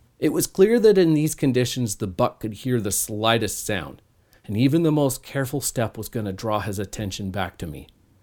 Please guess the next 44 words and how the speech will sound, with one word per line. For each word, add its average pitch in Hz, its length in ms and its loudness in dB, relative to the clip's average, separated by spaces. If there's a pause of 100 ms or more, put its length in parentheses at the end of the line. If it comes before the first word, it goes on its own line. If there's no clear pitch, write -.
(380)
My 117 160 0
feet - 480 -6
just 131 460 0
as 127 100 -2
well 127 300 2
may 117 240 2
have 107 160 0
been 110 180 -2
planted 104 460 -4
in 95 100 -4
cement. 90 540 -8 (540)
If - 140 -14
I 92 120 -4
was 120 160 0
gonna 135 200 0
have 131 220 0
a 131 60 0
shot 131 280 0
at 120 140 -4
this 110 140 -4
buck, 101 400 -2 (360)
I'd - 140 -10
have - 380 -2
to 127 80 -8
find 143 320 -2
a 131 60 2
way 123 180 2
to 117 100 0
make 107 240 -4
it - 120 -8
happen 98 360 -8
from 101 200 -8
this 95 140 -6
current 98 380 -6
scenario, 85 680 -8 (240)
and 104 140 -6
I 90 60 -4
couldn't 151 440 0
hold 120 260 0
my 107 180 -4
awkward 98 420 -6
stance 95 400 -6
much 92 240 -12
longer. 78 440 -10